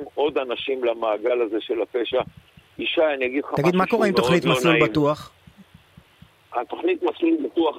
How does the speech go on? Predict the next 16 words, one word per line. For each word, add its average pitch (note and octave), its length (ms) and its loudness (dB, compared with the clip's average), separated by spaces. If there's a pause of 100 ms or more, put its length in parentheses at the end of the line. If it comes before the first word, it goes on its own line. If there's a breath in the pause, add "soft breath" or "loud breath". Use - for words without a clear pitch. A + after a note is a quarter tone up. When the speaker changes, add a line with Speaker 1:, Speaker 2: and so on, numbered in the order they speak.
Speaker 1:
נוהלה C3+ 480 0
עד B2+ 140 -2
לפני B2+ 440 -2
שבועיים B2 540 -2
על G#2 120 -2
ידי A2+ 200 0
השר A#2 420 0
עצמו, B2+ 500 -2 (540 soft breath)
אה, A2+ 280 -2
תוכנית C3+ 360 -4
שהוביל, A#2 920 2
אה, G#2 600 4
Speaker 2:
יואב C#3 160 4
Speaker 1:
סגלוביץ' B2+ 600 2
Speaker 2:
סגלוביץ'. - 40 -2
Speaker 1:
ב-, G2 280 0